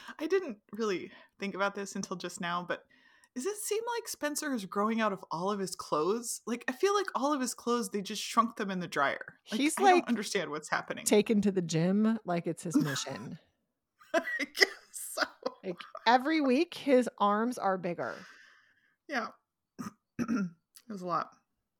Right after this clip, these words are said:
Speaker 1: All right, that's all I got.
Speaker 2: Oh, no. We must talk ab-, I did love that you put it in your notes for fashion.
Speaker 1: Oh.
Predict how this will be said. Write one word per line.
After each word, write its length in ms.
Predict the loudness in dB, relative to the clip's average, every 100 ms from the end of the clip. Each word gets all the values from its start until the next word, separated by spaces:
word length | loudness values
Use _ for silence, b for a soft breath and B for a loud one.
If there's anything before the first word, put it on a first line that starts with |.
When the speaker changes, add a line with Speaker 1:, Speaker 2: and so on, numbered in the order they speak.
| _ -4
Speaker 1:
All 60 |
right, 40 | -4
that's 160 | 0
all 80 | 2
I 80 | 2
got. 200 | -2 -4 -12 _ _ 4
Speaker 2:
Oh, 120 | 6
no. 380 | 6 2 -4 -10 0
We 120 | 4
must 360 | 6 6 4
talk 260 | 4 4 4
ab-, 60 | -2 0
I 80 |
did 200 | 2 2
love 280 | 2 2 2
that 200 | 0 -4
you 100 | -6
put 220 | -2 0 2
it 80 | 2
in 140 | 0
your 140 | 0 2
notes 520 | 2 0 -2 -10 -4
for 140 | 0 2
fashion. 560 | 2 0 0 -2 4 8
Speaker 1:
Oh. 300 | 10 8